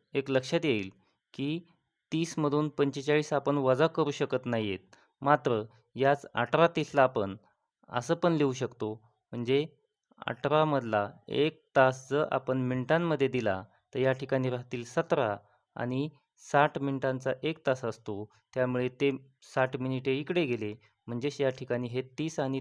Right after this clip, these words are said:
ते साठ एकूण झाले सतरा नव्वद. म्हणूनच मगाशी आपण स्टार्टिंगला पाहिलं होतं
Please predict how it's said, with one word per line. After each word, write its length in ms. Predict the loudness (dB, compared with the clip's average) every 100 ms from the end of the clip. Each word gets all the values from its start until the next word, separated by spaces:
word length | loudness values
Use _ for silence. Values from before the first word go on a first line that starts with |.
| -4
ते 100 | -6
साठ 340 | -4 -6 -6 -10 _ _ -12
एकूण 320 | -8 -4 -4
झाले 360 | -4 -6 -6 -6 -14 _
सतरा 540 | -12 -10 -6 -4 -2 -2 -6 _ _ -6
नव्वद. 420 | -2 -2 -2 -6 -10 _ _ _ _ _ _ _ _ _ _ _ _ _ _ _
म्हणूनच 420 | -4 -2 0 -2 -2
मगाशी 320 | -2 -2 0
आपण 220 | -2 -4
स्टार्टिंगला 540 | -6 0 0 0 -2 0
पाहिलं 280 | 2 2
होतं 320 | 0 -2 -6